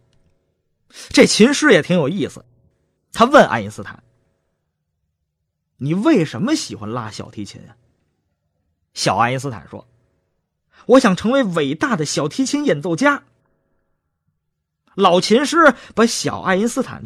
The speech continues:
带到自家的花园里，指着盛开绚烂的花丛说：“你觉得这些花开得漂亮吗？”“漂亮。”“你觉得他们快乐吗？”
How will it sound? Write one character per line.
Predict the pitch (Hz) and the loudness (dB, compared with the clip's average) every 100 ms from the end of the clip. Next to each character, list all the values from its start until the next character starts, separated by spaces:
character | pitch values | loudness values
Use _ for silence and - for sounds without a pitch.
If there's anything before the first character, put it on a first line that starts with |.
| - | -6
带 | 151 | -4
到 | 135 156 | -4 -8
自 | - 135 | -8 -8
家 | 156 | -8
的 | 156 | -8
花 | - 131 262 | -6 -2 -2
园 | 160 101 226 | -2 -2 -2
里， | - _ _ _ _ - - | -2 _ _ _ _ -20 -12
指 | 151 107 | -8 -8
着 | 80 | -8
盛 | 120 - - 349 202 135 | -10 -8 -2 0 0 -2
开 | - 247 | -4 -2
绚 | 240 - 349 240 | -2 -4 0 0
烂 | 147 143 127 | 0 -6 -8
的 | |
花 | 107 214 226 | -8 -6 -6
丛 | 117 143 | -8 -12
说 | 131 - _ _ _ _ _ _ _ _ _ _ _ - | -12 -16 _ _ _ _ _ _ _ _ _ _ _ 0
：“你 | 226 | 2
觉 | 214 285 | 2 0
得 | |
这 | 302 233 | 0 -2
些 | 262 | -2
花 | 254 277 | 0 0
开 | 269 - 269 | 0 0 -2
得 | |
漂 | 269 302 202 131 | 0 0 0 -2
亮 | 101 | -10
吗 | 95 _ _ - _ _ _ _ _ - | -16 _ _ -20 _ _ _ _ _ -4
？”“漂 | - 185 156 | 4 4 4
亮。 | 135 - _ _ _ _ _ _ _ _ _ _ _ _ | 2 -6 _ _ _ _ _ _ _ _ _ _ _ _
”“你 | 196 190 | 0 2
觉 | 233 | 4
得 | 254 | 2
他 | 254 | 0
们 | 277 | -2
快 | - 311 135 | 0 2 0
乐 | 113 110 | -4 -12
吗？” | 82 - | -14 -20